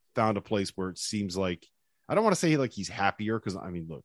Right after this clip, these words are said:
when you're living in Austin, Texas, making the money that you make as the head coach at, at the University of Texas, it's very difficult to not have a good life. But I'm, I'm glad that he's finding a little bit of success. Like, these dudes are also competitive. So,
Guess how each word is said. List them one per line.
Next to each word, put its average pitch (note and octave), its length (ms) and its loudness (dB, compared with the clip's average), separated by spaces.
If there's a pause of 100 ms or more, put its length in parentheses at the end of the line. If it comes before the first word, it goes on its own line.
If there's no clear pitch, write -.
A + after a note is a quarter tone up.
when F2+ 100 -6
you're G2+ 100 0
living G#2+ 200 0
in F#2 60 -2
Austin, F#2 320 -2
Texas, F#2 460 -4
making F2 220 -6
the E2+ 60 -4
money F2+ 200 -2
that E2+ 200 -8
you F2 60 -6
make F2 240 -4
as E2+ 100 -6
the D#2+ 60 -16
head F2 180 -6
coach F2+ 280 -4
at, E2+ 180 -4 (380)
at F#2+ 100 -8
the - 80 -8
University F#2+ 440 -2
of - 60 -6
Texas, - 340 -4
it's F2 140 -10
very G#2+ 320 -2
difficult G2 420 -6
to E2 80 -8
not E2+ 240 -2
have F2 160 -4
a E2+ 80 -2
good D#2+ 180 -8
life. F2+ 240 -4 (460)
But A#2 160 4
I'm, B2+ 240 4
I'm C#3+ 100 0
glad A#2+ 360 6
that A#2+ 80 -2
he's A2 140 -4
finding F#2+ 300 0
a F2 60 -4
little E2+ 160 -4
bit D#2 100 -10
of D2+ 60 -12
success. - 400 -12
Like, E2 120 -8
these G2 160 -6
dudes F#2+ 200 -2
are F2 100 -2
also E2 220 -4
competitive. C#2+ 560 -14
So, D#2+ 260 -8